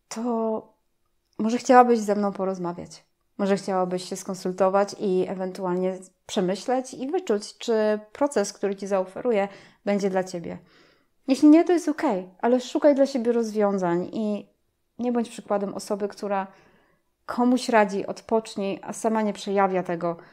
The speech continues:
bo twój przykład jest niezwykle ważny. I jeśli masz dzieci, to pamiętaj, one uczą się przez przykład, a nie wykład. I twoi rodzice, jeśli tak ci mówili,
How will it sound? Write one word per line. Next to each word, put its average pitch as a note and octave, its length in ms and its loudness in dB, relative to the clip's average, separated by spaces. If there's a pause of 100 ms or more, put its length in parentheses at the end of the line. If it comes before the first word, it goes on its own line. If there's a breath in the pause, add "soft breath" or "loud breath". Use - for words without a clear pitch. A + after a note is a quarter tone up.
(280 loud breath)
bo G#3+ 100 -4
twój A#3 160 0
przykład A3+ 320 -2
jest G3+ 120 -4
niezwykle F#3+ 440 -4
ważny. F3 340 -8
I G#3+ 160 -12
jeśli A3 220 -6
masz G#3 160 -2
dzieci, G3+ 360 -4
to F3+ 100 -8
pamiętaj, F3 500 -4 (1040)
one G#3 280 -4
uczą G#3 360 -10
się F#3+ 200 -12
przez - 440 -16 (380)
przykład, - 580 -4 (260)
a G#3 80 -10
nie G3 180 -4
wykład. - 600 -12 (680 soft breath)
I G#3+ 80 -18
twoi A3+ 340 -4
rodzice, G3 400 -4
jeśli F#3+ 240 -6
tak G3+ 240 -2
ci F#3+ 120 -14
mówili, G3 560 -6